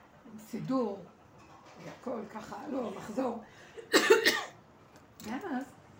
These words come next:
אני מתקרבת ואני רואה מישהי יושבת לי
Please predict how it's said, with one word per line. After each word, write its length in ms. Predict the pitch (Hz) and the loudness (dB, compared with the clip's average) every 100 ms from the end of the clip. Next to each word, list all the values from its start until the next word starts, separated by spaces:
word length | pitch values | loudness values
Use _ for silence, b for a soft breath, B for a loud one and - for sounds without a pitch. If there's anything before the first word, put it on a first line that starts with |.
| - - - 214 | -20 -20 -14 -2
אני 220 | 233 415 440 - | -2 -2 -6 -4
מתקרבת 760 | 247 - 240 185 185 170 208 208 | -4 -4 -6 -6 -8 -6 -8 -8
ואני 240 | 190 196 226 | -10 -8 -8
רואה 300 | 330 403 392 330 - - - - - | -8 -10 -10 -12 -16 -18 -20 -16 -4
מישהי 340 | 233 277 - 330 | 0 2 0 -6
יושבת 460 | 277 247 233 262 | -4 -4 -4 -4
לי 160 | 269 254 | -4 -4